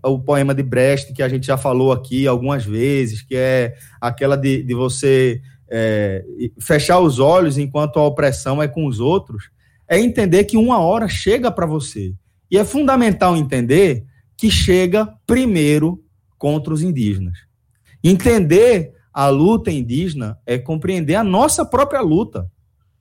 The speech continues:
É entender, acima de tudo, é, sobre a importância de a gente defender a nossa liberdade. Então, é, conhecer a obra de Ailton Krenak abriu, pra mim, uma pequena janela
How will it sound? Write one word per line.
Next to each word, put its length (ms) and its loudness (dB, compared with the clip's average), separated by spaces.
É 80 -2
entender, 760 2
acima 340 -2
de 120 -2
tudo, 500 -2
é, 160 2
sobre 320 0
a 40 4
importância 520 0
de 80 -2
a 60 2
gente 220 -2
defender 420 -2
a 80 -4
nossa 320 -4
liberdade. 760 0
Então, 560 0
é, 600 2
conhecer 420 2
a 160 6
obra 240 2
de 120 -2
Ailton 260 -2
Krenak 600 -6
abriu, 800 0
pra 220 -4
mim, 240 -6
uma 260 -6
pequena 500 -2
janela 720 -2